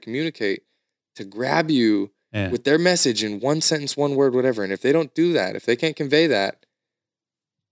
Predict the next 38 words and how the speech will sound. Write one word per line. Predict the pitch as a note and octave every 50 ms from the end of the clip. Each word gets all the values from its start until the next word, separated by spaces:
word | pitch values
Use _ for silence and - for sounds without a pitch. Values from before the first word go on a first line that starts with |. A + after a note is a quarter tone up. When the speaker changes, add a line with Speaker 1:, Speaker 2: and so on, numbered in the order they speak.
| _ _ _ _ _ -
Speaker 1:
canceled, | - C3+ B2 A2+ G2+ - A#2+ A2 G#2 - _ _ -
deleted, | A#2 A2+ A2+ A2+ A2+ A2 A2 G#2 G2 - -
or | A#2 B2 C3+ C3+ C3 C3
I'm, | B2 B2 C3 C3+ - - - A2+
on | C#3 C3+
a |
lesser | A#2 B2+ C3+ C3+ - C3
scale, | A2+ - - A2+ G#2+ G2 - - _ _ _ _ _ _ _ -
I'm | A#2 A#2
not | A2+ G#2+ G2+
gonna | - G#2 F#2
read | F#2 F#2+ F#2 -
this | - - - - -
or | F#2+ F#2+
I'm | G2+
not | G2+ F2+
gonna | F2+ F2+
pay | - F#2
attention | E2 - F2+ F2 - - -
to | -
this. | - - - - _ -
Speaker 2:
So | - - F3+ F3 E3+ E3 D#3+ - _ _ _ _ _ _ _ _ - D#3+ D3 F3+
John, | C3 G#2+ F3 F#3+ G3+ G#3+ A3+ A3 G3 - _ _ _ _ _ _ - - - - -
<sighs> | - - - _ _ _ _ _ _ _ _
John | - B2+ C#3 D3 D3
Cleese, | - - D#3+ D#3+ E3 D#3 - - - - _ _ _ _ -
one | C3+ C#3
of | C#3
the | A#2+
Monty | A#2+ A#2 A#2+ B2 A#2 -
Python | G#2 - - A2 A2 - A2+ G2+ F#2+
guys, | F#2 F#2 F2+ F2+ - -
he | - D#3+ F3+
has | E3+ F#3 F#3+ D3
an | C3 B2 - -
old | C#3+ C#3+ D3+ D3+ B2+
skit | - - - - C#3+ C3+ A#2+ - _ _ _ _ _ _ _ _ _ _
from | - C3 B2